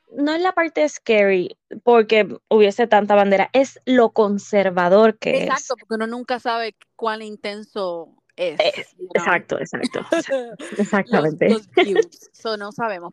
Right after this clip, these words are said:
Speaker 2: pero, pero yo creo hasta ahora, si no nos joden
Speaker 1: Ujú.
Speaker 2: con algo más, para mí es un, una pareja que se ve que va a durar y que eran exactamente lo que necesitaban.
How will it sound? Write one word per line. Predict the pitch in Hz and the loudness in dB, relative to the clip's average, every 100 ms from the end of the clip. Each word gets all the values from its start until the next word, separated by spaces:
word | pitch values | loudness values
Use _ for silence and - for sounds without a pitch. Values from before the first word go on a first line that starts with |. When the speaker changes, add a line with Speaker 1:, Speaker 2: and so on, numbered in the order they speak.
| _ | _
Speaker 2:
pero, | 294 302 262 226 226 - _ | -6 -6 -10 -12 -16 -18 _
pero | 240 233 202 | -8 -6 -8
yo | 185 214 | -8 -10
creo | - 247 240 202 - | -10 -12 -12 -12 -14
hasta | - 190 _ 170 | -18 -20 _ -12
ahora, | 175 202 214 - - | -6 -4 -4 -8 -18
si | _ 180 | _ -20
no | 180 | -14
nos | 202 226 | -10 -4
joden | 240 190 | 0 2
Speaker 1:
Ujú. | 180 170 | 2 2
Speaker 2:
con | 208 | -2
algo | 214 196 | -4 -6
más, | 190 160 160 _ _ _ _ _ | -12 -14 -18 _ _ _ _ _
para | 214 208 208 | -6 -4 -6
mí | 220 320 302 _ - | -10 -12 -16 _ -6
es | 233 226 - _ | -6 -6 -14 _
un, | 240 240 247 240 | -16 -14 -16 -16
una | 226 226 233 240 | -16 -8 -6 -4
pareja | 254 269 285 262 _ | -4 -4 -6 -8 _
que | - 208 | -10 -8
se | 214 | -8
ve | 196 226 - _ _ _ | -8 -10 -12 _ _ _
que | - 214 | -10 -6
va | 196 | -4
a | |
durar | 220 262 285 - | -2 -2 -4 -8
y | 226 | -14
que | - 202 | -10 -6
eran | 254 175 _ _ | -6 -8 _ _
exactamente | 208 - 220 214 277 277 311 311 | -12 -8 -10 -8 -10 -10 -8 -6
lo | 254 | -6
que | 208 | -6
necesitaban. | 190 175 175 180 165 | -12 -14 -14 -14 -14